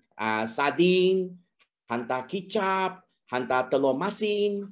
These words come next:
hantar ini sayur masin, terpaksalah angkat saja, angkat saja. Kemudian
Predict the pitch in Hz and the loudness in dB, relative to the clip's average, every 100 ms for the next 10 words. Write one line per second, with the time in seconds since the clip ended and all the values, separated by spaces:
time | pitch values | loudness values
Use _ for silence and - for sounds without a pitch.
0 | - 127 127 127 123 135 127 117 120 139 | -8 -8 -4 -2 -2 -2 -2 0 0 0
1 | 190 233 220 202 190 - 175 - 113 156 | -4 0 0 0 -2 -2 -2 -2 -2 -2
2 | 180 - 147 - - 120 117 117 _ - | -4 -8 -4 -4 -2 -2 -2 -4 _ -12
3 | 151 170 - 95 90 - _ _ _ _ | -8 -6 -6 -6 -8 -10 _ _ _ _
4 | 220 247 254 247 233 226 | 2 2 2 0 -2 -6